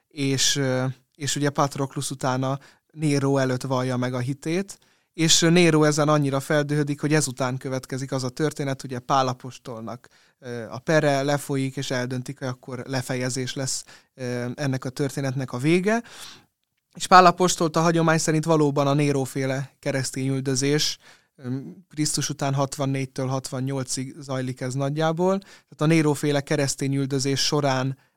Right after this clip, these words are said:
ö, hal vértanú halált. Ö, a hagyomány szintén azt tartja fönt, hogy lefejezték. Tehát ő,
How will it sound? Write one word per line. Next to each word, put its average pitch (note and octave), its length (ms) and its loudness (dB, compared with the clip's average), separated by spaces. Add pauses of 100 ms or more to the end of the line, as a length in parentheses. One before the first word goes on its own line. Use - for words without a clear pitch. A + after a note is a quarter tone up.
ö, B2 520 -6 (680)
hal C3+ 320 -2 (100)
vértanú C#3 460 -2
halált. F3+ 580 2 (300)
Ö, D3 380 4 (320)
a - 80 -8
hagyomány D3 440 4
szintén C#3+ 640 -2
azt C#3+ 180 0
tartja C3+ 320 -4
fönt, C#3 260 -4
hogy C3 140 -8
lefejezték. B2 720 -8 (540)
Tehát C#3 220 -10
ő, C3+ 380 0